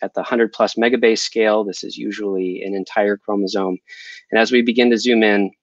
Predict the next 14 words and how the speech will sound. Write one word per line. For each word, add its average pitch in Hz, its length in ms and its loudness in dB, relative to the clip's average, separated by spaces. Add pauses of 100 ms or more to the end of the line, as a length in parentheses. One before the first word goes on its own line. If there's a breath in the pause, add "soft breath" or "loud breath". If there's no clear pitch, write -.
(840)
um, 95 400 -2
we, 107 420 -2 (240 loud breath)
uh, - 260 -6 (160)
can, 110 240 -2 (120)
can 107 140 0
define 117 340 2
these 107 160 2
chromosome 104 400 0
compartments, 123 680 0
which - 240 -4 (100)
tend 110 220 -2
to 107 80 -8
range 101 300 -2
from 101 200 -10